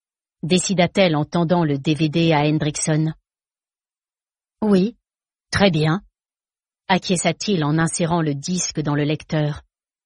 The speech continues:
À l'époque où Jane travaillait dans les unités trois et quatre du département d'analyse du comportement du F B I,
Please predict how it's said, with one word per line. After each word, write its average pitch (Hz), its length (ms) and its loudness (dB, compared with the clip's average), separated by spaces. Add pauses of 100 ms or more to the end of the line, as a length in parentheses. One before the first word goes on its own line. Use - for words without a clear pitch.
(1500)
À 208 100 6
l'époque 254 380 2
où 180 100 0
Jane 226 400 2
travaillait 165 560 2
dans 143 140 -4
les 151 300 -2
unités 180 380 -2
trois 180 320 -2
et 160 100 -2
quatre 214 460 -4
du 147 140 -6
département 175 580 -2
d'analyse 160 500 -2
du 160 120 -8
comportement 180 540 -2
du 151 200 -2
F 147 100 -6
B 151 140 -8
I, 240 320 -2